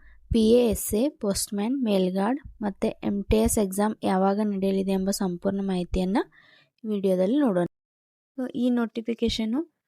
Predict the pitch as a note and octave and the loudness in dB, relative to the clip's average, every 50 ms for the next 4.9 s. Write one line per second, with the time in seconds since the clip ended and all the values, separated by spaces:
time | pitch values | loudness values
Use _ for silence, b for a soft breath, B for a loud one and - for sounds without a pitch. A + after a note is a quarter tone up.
0 | _ _ _ _ _ _ _ _ _ - A#3+ A3+ A3+ A3 A3 A3 A3 G#3+ G#3+ - | _ _ _ _ _ _ _ _ _ -10 -6 -6 -4 -4 -2 -2 -2 -4 -4 -6
1 | - A3+ G3+ G3+ _ - - A3+ A#3+ - - _ _ _ _ - A3 - - A3 | -8 -8 -10 -10 _ -8 -6 -6 -6 -6 -8 _ _ _ _ -16 -16 -12 -10 -8
2 | G#3+ G#3 G#3+ A3+ A#3+ B3 - - A3 G#3+ - G#3+ G#3 G#3+ G#3+ G#3 G#3+ - G3+ F#3+ | -8 -6 -4 -4 -4 -6 -6 -10 -12 -10 -10 -10 -10 -8 -8 -8 -8 -8 -8 -8
3 | F#3+ G3 G3 - G#3 G#3 G#3 G3+ G3+ G#3+ A#3 A3+ G#3+ G#3 G#3 G#3+ G#3+ A3 A3 G#3+ | -8 -10 -8 -6 -4 -4 -4 -2 -2 -2 -2 0 0 0 0 2 2 0 0 0
4 | - G#3 G3 G3 G3 G3+ G3+ G3+ G3 F#3+ F#3 F#3+ F#3+ F#3+ F#3+ F#3+ G#3 | 0 0 2 2 0 0 0 0 0 0 0 0 2 2 0 0 0